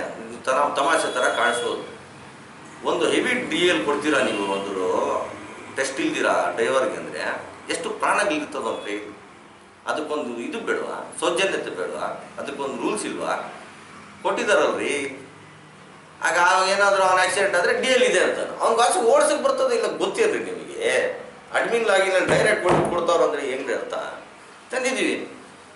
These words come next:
ಬೋಗಸ್ ಬಸ್ಸುಗಳು ರಿಜಿಸ್ಟ್ರೇಷನ್ ಆಗ್ತಾ ಇದೆ, ತಂದಿದ್ದೀವಿ. ಎಲ್ಲ ಹೋಗಿದ್ದೆ ಆ,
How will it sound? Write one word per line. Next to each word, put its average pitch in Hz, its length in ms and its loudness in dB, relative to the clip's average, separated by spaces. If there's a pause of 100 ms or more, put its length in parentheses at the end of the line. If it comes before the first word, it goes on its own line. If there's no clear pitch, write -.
(140)
ಬೋಗಸ್ 247 380 6
ಬಸ್ಸುಗಳು 208 340 0
ರಿಜಿಸ್ಟ್ರೇಷನ್ 185 560 -2
ಆಗ್ತಾ 170 240 4
ಇದೆ, 170 320 -2 (220)
ತಂದಿದ್ದೀವಿ. 208 600 0 (800)
ಎಲ್ಲ - 160 6
ಹೋಗಿದ್ದೆ 269 640 6
ಆ, 247 240 6